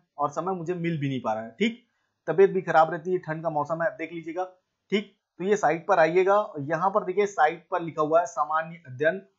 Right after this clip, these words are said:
भार्गव क्लास, ठीक, सीजीपीएससी, सीजी व्यापम, सीजी पुलिस, इन सभी के लिए उपलब्ध है, ठीक।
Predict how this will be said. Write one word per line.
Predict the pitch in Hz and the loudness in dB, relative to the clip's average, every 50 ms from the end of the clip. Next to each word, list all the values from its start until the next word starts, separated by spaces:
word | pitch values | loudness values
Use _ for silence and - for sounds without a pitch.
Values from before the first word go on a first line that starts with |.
| _ _ _ _ 131 | _ _ _ _ 0
भार्गव | 135 160 165 165 160 165 147 | 4 4 4 4 4 2 0
क्लास, | 123 127 113 107 - - _ _ - | 0 -2 -4 -4 -6 -10 _ _ -6
ठीक, | 202 226 220 - _ _ _ _ _ _ _ - | -6 -6 -6 -8 _ _ _ _ _ _ _ -8
सीजीपीएससी, | 180 170 175 170 - 175 175 170 170 - 190 185 | -6 -6 -6 -6 -6 -6 -6 -6 -6 -8 -8 -8
सीजी | 170 175 165 151 160 | -8 -8 -8 -8 0
व्यापम, | 147 156 160 160 160 180 185 180 | 4 4 4 6 4 0 -4 -6
सीजी | - 160 147 156 160 | -8 -8 -8 -8 -6
पुलिस, | - 151 135 123 117 - - _ _ 185 | -4 -2 -2 -2 -2 -6 -10 _ _ -8
इन | 196 202 | -8 -6
सभी | 196 185 165 156 175 156 | -6 -6 -6 -6 -8 -8
के | 165 156 | -6 -4
लिए | 160 180 190 196 208 302 - _ _ _ _ _ _ _ _ - | 0 2 4 4 4 2 -2 _ _ _ _ _ _ _ _ -4
उपलब्ध | 180 170 175 185 165 151 135 120 | -4 0 4 6 6 6 4 2
है, | 113 104 101 - _ _ _ - | -8 -10 -12 -16 _ _ _ -4
ठीक। | 214 240 233 | -4 -4 -4